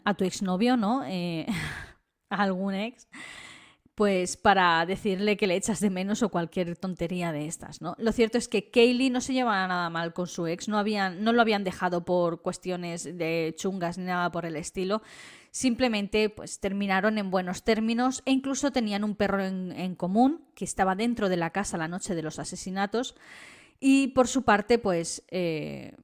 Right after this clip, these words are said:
no había ningún problema aparente. Simplemente no escuchó, él, según él, estaba dormido y no, no pudo atender a las llamadas porque no se enteró de nada del móvil. Este chico fue investigado por la policía porque también, cuando el caso saltó a la, a la prensa, que fue enseguida,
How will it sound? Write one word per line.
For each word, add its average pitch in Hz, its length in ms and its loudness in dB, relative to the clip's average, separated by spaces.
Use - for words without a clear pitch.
no 226 240 2
había 208 240 2
ningún 180 340 -4
problema 170 400 -2
aparente. 143 640 -8
Simplemente 185 560 -4
no 185 80 -6
escuchó, 190 440 -4
él, 214 140 0
según 180 320 -4
él, 170 240 -6
estaba 180 400 -6
dormido 175 460 -6
y 196 160 -4
no, 165 500 -4
no 185 160 -6
pudo 175 160 -2
atender 170 300 -4
a 170 60 -2
las 170 100 -4
llamadas 160 280 -4
porque 175 220 -8
no 160 80 -6
se 170 100 -10
enteró 165 280 -6
de 160 100 -4
nada 156 260 -6
del 156 140 -10
móvil. - 380 -8
Este - 160 -8
chico - 220 -6
fue 196 160 -2
investigado 175 560 -2
por 180 160 -6
la 170 100 -4
policía 185 420 -4
porque 185 240 -10
también, 160 520 -8
cuando 190 240 0
el 170 400 -4
caso 190 240 -6
saltó 180 480 -4
a 175 60 2
la, 156 260 -2
a - 180 -6
la 165 120 -4
prensa, 202 280 -4
que 165 120 -4
fue 175 100 -6
enseguida, 180 480 -6